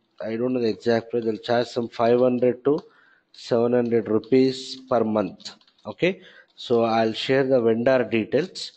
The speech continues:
You can directly access, you can, uh, what, contact them through phone or through what, email. They'll provide you the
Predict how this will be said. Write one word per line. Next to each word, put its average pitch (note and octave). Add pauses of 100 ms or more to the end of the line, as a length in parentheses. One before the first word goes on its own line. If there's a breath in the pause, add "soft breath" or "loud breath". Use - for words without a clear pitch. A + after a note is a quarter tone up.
(420 soft breath)
You A#2+
can A#2
directly A#2+
access, A2
you G#2+
can, G#2+ (100)
uh, G#2
what, G#2+
contact A#2
them B2+
through A#2+
phone B2
or A#2
through G#2+
what, G2+ (440 loud breath)
email. A#2 (600 soft breath)
They'll A#2
provide B2+
you C3
the A#2+